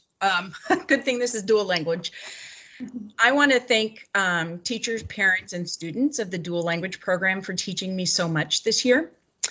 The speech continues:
As a newcomer to the dual language program, I really knew very little about it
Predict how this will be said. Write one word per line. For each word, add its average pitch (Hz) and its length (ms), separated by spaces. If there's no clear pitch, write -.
As 180 260
a 180 40
newcomer 214 760
to 220 400
the 196 140
dual 185 320
language 180 480
program, 190 600
I 185 120
really 240 540
knew 190 420
very 185 340
little 185 360
about 165 420
it 320 320